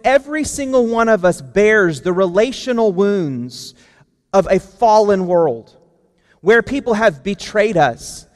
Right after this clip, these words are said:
where people have hurt us, where people have harmed us, and where we have harmed others. And Doctor Diane Langberg, in her phenomenal book on suffering, has this to say about the scars of Jesus Christ.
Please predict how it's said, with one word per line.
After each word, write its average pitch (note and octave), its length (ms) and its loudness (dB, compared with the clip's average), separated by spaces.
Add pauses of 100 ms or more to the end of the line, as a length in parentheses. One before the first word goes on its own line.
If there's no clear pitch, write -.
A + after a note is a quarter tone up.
(140)
where G#3+ 240 4
people A#3 280 -6
have F#3+ 180 0
hurt A3 340 -2
us, C#3+ 440 -6 (240)
where A3 140 2
people A#3+ 280 -2
have G#3 160 2
harmed A#3 580 0
us, - 480 -4 (220)
and D#3+ 160 -8
where E3 100 -4
we E3 200 -6
have E3 100 -4
harmed D3 340 -10
others. A2+ 520 -14 (1600)
And B2+ 100 -20
Doctor D#3+ 220 -2
Diane D#3 320 -2
Langberg, C#3+ 400 -4
in C3 100 -8
her C3+ 100 -8
phenomenal C#3+ 600 -8
book C3+ 220 -12
on B2 120 -8
suffering, C3 480 -10
has B2 220 -12
this C3+ 160 -14
to C3 100 -20
say B2 220 -8
about A#2 200 -10
the - 60 -20
scars A#2+ 400 -10
of A2+ 80 -20
Jesus A2+ 340 -20
Christ. A#2 520 -12